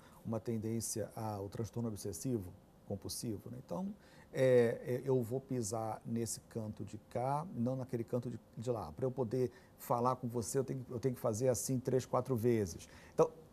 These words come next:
às vezes isso passa despercebido, mas quase todo mundo tem um pouquinho disso. Agora, quando isso vem a atrapalhar a pessoa de falar em público, né? Ou, ou, ou aquilo começa a dominar a vida da pessoa de tal maneira que ela não consegue,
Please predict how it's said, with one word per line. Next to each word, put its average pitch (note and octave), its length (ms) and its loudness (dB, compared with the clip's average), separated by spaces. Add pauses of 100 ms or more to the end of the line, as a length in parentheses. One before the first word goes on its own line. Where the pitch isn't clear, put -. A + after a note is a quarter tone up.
(140)
às C#4+ 160 6
vezes B3 260 4
isso - 160 -6
passa F3+ 340 4
despercebido, C3+ 680 0
mas F3+ 140 2
quase D4 480 2
todo A3 180 4
mundo G3 220 4
tem G#3+ 100 2
um G3+ 60 6
pouquinho G3+ 320 2
disso. D#3 440 0 (440)
Agora, E3+ 180 8
quando G3 340 6
isso B3+ 360 2
vem B2 320 2
a C#3+ 200 2
atrapalhar C3+ 920 4 (300)
a C#3+ 120 4
pessoa A#2 640 2
de A#2 160 -2
falar E3 360 4
em A3+ 60 8
público, A#2+ 640 4 (160)
né? D3+ 240 0 (400)
Ou, C3+ 320 8
ou, C3 340 6
ou D#3+ 80 8
aquilo F#3+ 300 4
começa E3 340 2
a - 40 -4
dominar D#3 400 4
a G3 60 10
vida F3 320 4
da F3+ 80 4
pessoa D3 360 0
de A2+ 80 -2
tal D3 160 2
maneira B2 380 2
que G#2+ 140 -4
ela C3 120 2
não C3 120 -2
consegue, B2 680 -2